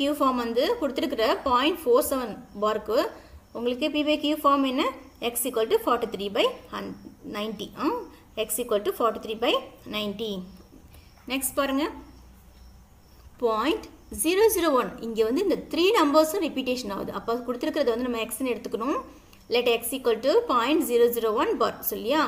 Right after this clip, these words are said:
Equal to இது எப்படி எழுதலாம்? Zero zero one, zero zero. Equation one. ம், இங்க நான் சொன்னேன், புள்ளிக்கு அப்புறம் எத்தனை number reputation ஆகுதோ அதுக்கு தகுந்த மாதிரி நம்ம multiplication பண்ணிக்கணும். இங்க வந்து three numbers reputation ஆகுது. So x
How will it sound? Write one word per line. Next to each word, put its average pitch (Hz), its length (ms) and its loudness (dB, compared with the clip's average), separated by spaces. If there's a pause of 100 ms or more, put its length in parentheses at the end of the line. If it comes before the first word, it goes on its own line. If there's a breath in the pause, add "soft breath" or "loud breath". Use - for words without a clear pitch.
Equal 214 220 -4
to 269 80 -2
இது 233 100 4
எப்படி 269 160 2
எழுதலாம்? 208 320 -2 (420 loud breath)
Zero 247 200 6
zero 254 120 2 (100)
one, 466 80 4 (100)
zero 226 200 4
zero. 196 120 -4 (160)
Equation 247 400 2 (160)
one. 185 100 -4 (320)
ம், 381 120 -4 (300 loud breath)
இங்க 240 180 -4
நான் 262 160 -2
சொன்னேன், 294 400 0
புள்ளிக்கு 311 360 2
அப்புறம் 226 320 -2 (680)
எத்தனை 403 260 2
number 294 280 4
reputation 277 500 -2
ஆகுதோ 202 260 2 (580 loud breath)
அதுக்கு 294 200 2
தகுந்த 269 180 4
மாதிரி 269 140 0
நம்ம 302 180 0
multiplication 254 420 -4
பண்ணிக்கணும். 196 320 -8
இங்க 220 160 -6
வந்து 262 140 -2 (640)
three 311 100 2 (120)
numbers 262 300 0
reputation 208 480 -2
ஆகுது. 196 140 -12 (420 loud breath)
So 320 80 2 (200)
x - 20 -6